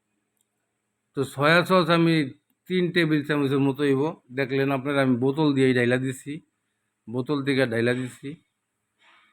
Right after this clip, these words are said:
এই যে দেখেন আমার, আহ, এটা মোটামুটি, হ্যাঁ, আর আমি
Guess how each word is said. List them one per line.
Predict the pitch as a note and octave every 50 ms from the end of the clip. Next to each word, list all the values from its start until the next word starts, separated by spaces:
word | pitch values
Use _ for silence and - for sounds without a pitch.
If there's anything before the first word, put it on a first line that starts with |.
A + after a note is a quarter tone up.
| _ _ _ -
এই | F3 F3+
যে | F3 F#3 F3
দেখেন | D#3 D#3+ E3 C#3+ D3+ D#3 D3+
আমার, | D3 C#3+ C#3+ C#3+ C#3 C#3 C3 B2 A#2 - - B2
আহ, | B2+ B2+ B2+ B2+ B2 A#2+ A2+ A2 - B2+
এটা | C#3 C3+ C3 C#3+
মোটামুটি, | C#3 D3 D3 C#3 D3 C#3+ C#3+ C#3 C3 A#2 C3+ C3 B2+ B2 A2 - _ _ _ _
হ্যাঁ, | - C3 D3 D#3 C#3+ C3
আর | B2+ C3 C3 C3
আমি | C3 C3 C3+ C3+ C3+